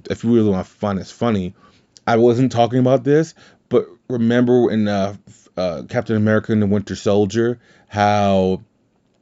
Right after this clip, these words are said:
uh, Bucky's Asian friend, uh, he was only friends with him out of guilt 'cause he killed his son.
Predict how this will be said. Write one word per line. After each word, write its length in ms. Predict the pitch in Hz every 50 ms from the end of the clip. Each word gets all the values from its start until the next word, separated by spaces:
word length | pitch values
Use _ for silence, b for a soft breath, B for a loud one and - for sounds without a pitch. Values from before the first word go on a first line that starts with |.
| _ _ _ _ _
uh, 360 | - 98 98 98 95 90 87 87 b b b b b _
Bucky's 640 | - 117 110 - - 113 110 110 107 107 101 - - - - - -
Asian 380 | 107 113 113 104 101 107 113
friend, 520 | 113 - - 123 123 120 120 123 127 131 123 b b b b b b b b _
uh, 180 | - 104 107
he 120 | 113 113 120
was 80 | 110
only 180 | 107 98 110 107
friends 260 | 98 - 110 110 107
with 100 | 113 104
him 140 | 117 117 110
out 160 | 107 104 104
of 140 | 98 85 80
guilt 220 | 78 107 110 107
'cause 140 | 107 - 98
he 60 | 98
killed 200 | 95 - 110 104
his 140 | 98 98 98
son. 460 | - - 101 101 101 104 104 113 113